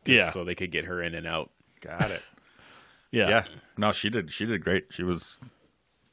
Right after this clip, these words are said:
Speaker 1: Very dislikable.
Speaker 3: <laughs> Very,
Speaker 1: <laughs> Very
Speaker 3: unlikable.
Speaker 1: dislikable.
Speaker 2: Yeah. I know. I, I couldn't
Speaker 3: I
Speaker 2: remember.
Speaker 3: did not expect her to, you know, be in rehab at the end or, like, you know, come back around. Like, it, it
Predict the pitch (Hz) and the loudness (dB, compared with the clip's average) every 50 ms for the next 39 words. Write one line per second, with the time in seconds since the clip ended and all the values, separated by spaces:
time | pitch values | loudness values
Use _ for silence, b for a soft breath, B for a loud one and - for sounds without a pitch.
0 | _ _ _ _ - 82 - - 87 117 123 139 139 - 123 - 135 131 131 - | _ _ _ _ -20 -20 -10 2 6 8 10 10 10 8 6 6 6 6 6 6
1 | 104 101 98 - - 131 - - 143 127 - 208 202 196 - - 247 240 214 208 | 4 2 2 2 4 4 6 6 6 6 8 8 6 6 8 10 10 10 10 10
2 | - - - 214 - 160 143 143 160 175 - 139 - 175 107 101 95 92 95 - | 8 4 2 2 0 0 4 6 8 8 8 8 6 4 4 4 2 0 0 2
3 | 104 104 120 123 123 117 107 101 - - - - 131 147 156 143 131 135 147 143 | 2 4 6 6 6 6 4 2 -2 -6 2 6 8 10 10 12 12 12 12 10
4 | 147 151 - 190 202 208 185 160 143 143 143 139 127 123 117 113 110 104 92 - | 10 10 10 8 8 8 6 4 4 6 8 10 10 10 10 8 6 4 2 -2
5 | - - - 98 92 - - 107 104 107 95 101 90 90 90 - _ _ _ _ | 0 2 4 4 4 4 4 4 4 4 4 2 2 0 -2 -4 _ _ _ _
6 | - - 101 - _ _ - 101 92 85 80 82 82 87 - - 110 104 98 90 | -20 -20 -20 -20 _ _ -4 -2 0 0 0 -2 -4 -6 -4 2 4 6 6 6
7 | 90 92 90 85 90 87 85 80 78 - 82 82 80 80 80 78 78 76 78 76 | 4 2 2 4 4 4 4 2 0 0 0 0 0 0 0 0 0 0 0 -2
8 | 71 - _ - 95 78 76 76 - - - 104 87 85 82 - - 71 73 78 | -2 -4 _ -8 -6 -6 -6 -6 -2 0 2 2 4 2 2 0 -2 -2 -2 0
9 | 78 73 71 69 71 - - 80 85 98 87 | 0 -2 -2 -4 -6 -6 -8 -6 -4 -2 -4